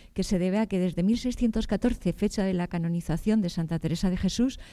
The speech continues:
eh, estas fiestas son iguales. Nuestros antepasados nos han dejado este legado y tenemos que seguir con él, por supuesto.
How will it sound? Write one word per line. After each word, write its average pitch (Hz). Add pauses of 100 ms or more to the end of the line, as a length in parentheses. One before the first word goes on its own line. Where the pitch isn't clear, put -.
(220)
eh, 170
estas 196
fiestas 240
son 220
iguales. 196
Nuestros 175
antepasados 180
nos 196
han 190
dejado 196
este 190
legado 190 (400)
y 220
tenemos 180
que 170
seguir 156
con 156
él, 185
por -
supuesto. 170